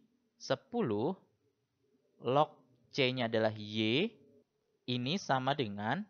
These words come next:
dua x minus satu. Kemudian, karena ini basisnya sepuluh dalam logaritma, bisa tidak bi-, bisa kita tidak tulis ya. Jadi, sepuluhnya bisa kita tidak tulis.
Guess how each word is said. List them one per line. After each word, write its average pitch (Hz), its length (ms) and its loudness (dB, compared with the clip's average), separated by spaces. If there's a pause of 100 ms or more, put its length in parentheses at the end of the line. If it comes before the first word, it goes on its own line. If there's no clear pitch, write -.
(320)
dua 113 480 2
x - 480 -2
minus 113 320 -4
satu. 156 560 -2 (720)
Kemudian, 160 640 2 (160)
karena 151 400 2
ini 151 400 -4 (240)
basisnya 131 640 0
sepuluh 139 560 -4 (240)
dalam 113 320 0
logaritma, 113 720 -2 (160)
bisa 117 240 0
tidak 123 400 0
bi-, 117 160 -12 (320)
bisa 131 240 0
kita 147 320 2
tidak 123 240 2
tulis 147 240 -6
ya. 120 160 2 (160)
Jadi, 131 320 -2
sepuluhnya 123 720 -2
bisa 113 240 -4
kita 110 240 -4
tidak 107 320 -4
tulis. 101 320 -8